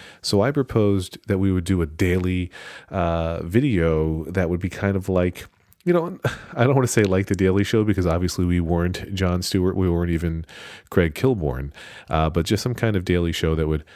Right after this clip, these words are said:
talk about the news and make some jokes, a little Weekend Update-ish, a little Daily Show-ish, something along those lines. Uh, and like I said, we had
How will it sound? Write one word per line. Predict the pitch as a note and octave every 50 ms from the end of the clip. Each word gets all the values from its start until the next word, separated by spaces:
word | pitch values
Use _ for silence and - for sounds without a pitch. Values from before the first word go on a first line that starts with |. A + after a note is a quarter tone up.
| - - - - -
talk | - - D#2+ D2+ -
about | D2+ D2 D2 -
the | -
news | G2+ A#2 B2 A#2+ A#2 A2+ A2 G2
and | F#2 E2 D#2
make | D#2 D2+ D2
some | - D2+ D2
jokes, | C#2+ D2+ C#2 B1+ C2 - -
a |
little | E2+ E2+ D#2+ D#2+
Weekend | D#2 E2+ E2 - D#2+ D2+
Update-ish, | F2+ G2+ G2+ - G#2+ F#2 F#2 F#2+ F#2 - -
a | D2+
little | D2+ D2+ C#2+ C#2+
Daily | C#2 D#2 E2 F2 F2 E2
Show-ish, | - - E2 D#2+ D#2 D#2 D#2 - - - -
something | - - G#2 F#2+ G2 F#2
along | F2+ F2 F2 E2+ F2
those | E2 D#2+ D#2 D#2 D2+
lines. | D2 C#2 C2+ C2 C2 B1+ - - _ _ _ - F#3+ - _ _ _ _ _ _ _ _ _ _ _ _ _ _ -
Uh, | G2+
and | F#2 F#2 F#2 G2
like | G2 G2+ -
I | G2
said, | - - B2 G#2+
we | F#2 F#2
had | D#2+ G2 G2 F#2+ F2 D#2